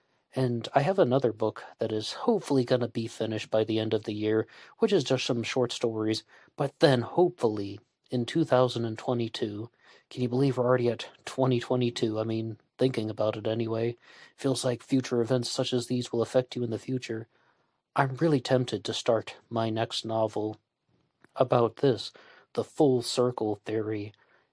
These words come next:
and the reason I brought up Killer on a White Horse is not just to talk about my book, but because I really deviated from the source material, and I set the novel in Maryland as opposed to being in California,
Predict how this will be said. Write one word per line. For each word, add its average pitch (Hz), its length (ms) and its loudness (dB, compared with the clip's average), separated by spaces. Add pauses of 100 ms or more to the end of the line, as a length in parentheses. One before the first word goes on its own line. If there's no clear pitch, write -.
(120)
and 139 440 0 (840)
the 165 100 -2
reason 175 280 2
I 131 80 4
brought 120 240 4
up 113 120 -4
Killer 120 320 2
on 107 80 0
a 104 60 -4
White 104 220 2
Horse 104 280 -6
is 117 60 -4
not 113 160 -2
just 113 160 -4
to 110 80 -6
talk 117 300 0
about 107 260 -4
my 107 160 -4
book, 127 420 0
but 110 220 0 (840)
because 143 460 2
I 151 120 2
really 147 500 0
deviated 110 720 0
from 113 200 0
the 104 80 -6
source - 380 -6
material, 107 720 -4 (480)
and 113 400 -2
I 127 80 6
set 127 300 2
the 117 80 -2
novel 110 380 0
in 104 160 -4
Maryland 117 540 2
as 107 120 -4
opposed 107 480 -4
to - 80 -6
being 110 280 -2
in 104 120 -8
California, 117 880 0